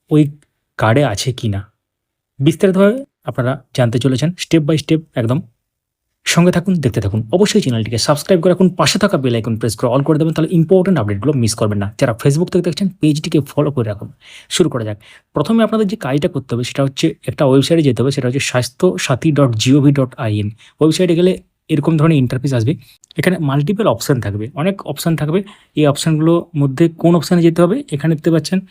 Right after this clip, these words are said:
যে তিনটে লাইন আছে, বাম দিকে দেখতে পাচ্ছেন তিনটে লাইনে আপনারা ক্লিক করবেন। ক্লিক করলে এই অপশন চলে আসবে। যদি আপনারা কম্পিউটার থেকে খোলেন তাহলে অপশনটা আগের থেকে থাকতে পারে। এখানে দেখবেন find your name বলে একটা অপশন আছে,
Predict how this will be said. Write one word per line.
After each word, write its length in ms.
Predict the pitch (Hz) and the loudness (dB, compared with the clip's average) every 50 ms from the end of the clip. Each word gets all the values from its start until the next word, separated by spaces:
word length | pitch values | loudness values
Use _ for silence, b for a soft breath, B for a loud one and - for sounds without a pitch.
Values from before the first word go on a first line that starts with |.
| b b b _ _ _ _ _ _ _ _ _ _ _ _ _ _ _ - - _ - | b b b _ _ _ _ _ _ _ _ _ _ _ _ _ _ _ -20 -20 _ -2
যে 120 | 143 139 143 | 0 0 2
তিনটে 480 | 147 - 151 156 160 147 185 185 185 185 - | 2 4 4 4 4 4 2 2 0 -2 -6
লাইন 260 | 135 127 135 156 170 165 | -4 -2 -2 0 0 0
আছে, 200 | 139 170 202 233 - 160 | 0 -2 -2 -4 -8 -8
বাম 280 | 127 127 127 127 127 | -4 -2 0 0 0
দিকে 160 | 120 123 135 | 0 0 0
দেখতে 220 | 123 120 110 - 135 | 0 0 -2 -2 -2
পাচ্ছেন 280 | 127 123 - 147 - - _ _ _ | -2 -2 -4 -6 -8 -10 _ _ _
তিনটে 220 | - 131 131 147 | -4 -2 0 2
লাইনে 280 | 139 135 135 139 143 139 | 2 4 4 4 4 2
আপনারা 420 | 131 131 139 131 135 139 147 151 143 - | 2 0 -2 -2 -2 -2 -4 -6 -6 -2
ক্লিক 180 | - 139 131 - | 0 0 0 0
করবেন। 300 | - 139 131 160 170 147 | 0 0 0 0 -2 -2
ক্লিক 200 | - 147 139 143 | 0 -2 0 0
করলে 240 | - 147 143 156 | 2 2 2 4
এই 120 | 151 143 139 | 4 4 2
অপশন 260 | 127 - - 139 127 | 2 0 -2 -4 -2
চলে 160 | 117 131 131 | -2 -2 -2
আসবে। 120 | 123 131 143 | 0 0 0
যদি 160 | 139 123 135 | 0 2 2
আপনারা 200 | 127 127 127 123 | 2 2 0 -2
কম্পিউটার 360 | - 131 117 117 131 131 131 | 0 0 0 2 2 0 0
থেকে 140 | - 139 120 | 0 0 0
খোলেন 200 | - 139 156 156 | 2 0 0 2
তাহলে 180 | - 135 135 | 2 2 2
অপশনটা 320 | 120 104 - 123 117 113 113 | 0 0 0 -2 -2 0 0
আগের 140 | 110 110 110 | 0 0 -2
থেকে 200 | 113 - 127 113 | 0 0 0 0
থাকতে 220 | 113 107 - 113 | 0 -2 -2 -4
পারে। 120 | 117 139 156 B B B B B B B | -4 -4 -4 B B B B B B B
এখানে 180 | B 143 160 170 | B 2 4 4
দেখবেন 200 | 160 180 185 175 | 4 4 4 2
find 480 | - - - - 135 160 190 202 202 202 | 2 -2 -2 0 2 4 4 4 4 4
your 200 | 175 180 185 175 147 127 | 4 4 4 4 4 4
name 200 | 135 151 165 165 | 4 4 4 4
বলে 140 | 156 151 143 | 4 4 2
একটা 220 | 131 - - 123 110 | 2 0 -2 -6 -6
অপশন 220 | 107 - - 110 | -6 -6 -6 -6
আছে, 180 | 101 95 107 | -6 -6 -8